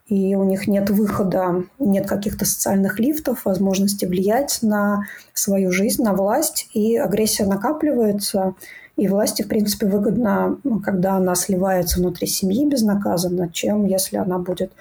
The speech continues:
выражаться в каких-то политических протестах или там, не дай бог, э,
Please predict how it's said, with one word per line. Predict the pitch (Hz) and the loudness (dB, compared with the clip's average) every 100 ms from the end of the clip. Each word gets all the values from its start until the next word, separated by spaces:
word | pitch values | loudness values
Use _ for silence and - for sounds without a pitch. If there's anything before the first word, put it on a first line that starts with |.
| - - - - | -20 -20 -20 -4
выражаться | 196 185 185 190 - | 0 2 2 0 -2
в | 202 | -6
каких-то | 196 - - - 196 180 170 | -6 -8 -12 -8 -4 -2 -2
политических | 175 170 196 - - - | -4 -4 -6 -6 -8 -6
протестах | 185 180 233 262 - 208 - | -4 -2 -2 -2 -4 -4 -2
или | 185 185 | -2 -2
там, | - 196 | -2 -2
не | 180 | 0
дай | 170 175 | 0 -2
бог, | 175 196 202 - - | -2 -4 -4 -8 -4
э, | 180 175 | -2 0